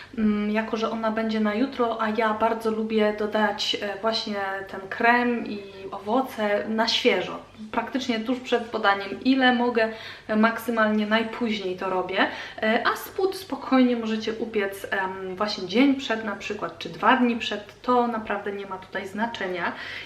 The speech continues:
I jeżeli chodzi o przepis na bezę, ja nie będę tutaj Wam go teraz podawać, bo u mnie na kanale jest cały film z tym przepisem, także tam Was odsyłam.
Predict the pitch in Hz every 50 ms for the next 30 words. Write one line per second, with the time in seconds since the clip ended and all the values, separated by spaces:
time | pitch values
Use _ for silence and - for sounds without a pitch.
0 | - - - - 381 403 277 - - - - - - - - 220 226 359 480 427
1 | - - 320 254 254 254 - 240 233 - - 269 262 - - - - 226 208 208
2 | - 185 185 180 185 190 208 254 254 - - - - 233 226 240 254 262 269 254
3 | 254 247 269 285 285 269 269 269 - 240 - 233 226 220 226 226 226 226 220 214
4 | - 220 220 214 214 - - 214 208 208 208 208 208 - - 220 220 226 226 226
5 | 220 220 220 220 214 - 220 214 214 214 214 214 214 214 - - - - 349 330
6 | 311 294 269 - - 294 240 202 127 123 - - - 202 196 - - 190 - 226
7 | 220 - - 208 - 202 190 196 208 202 196 190 190 - - - - - - 254
8 | 247 233 220 214 208 - 190 190 - - - - - 208 - - 208 254 349 339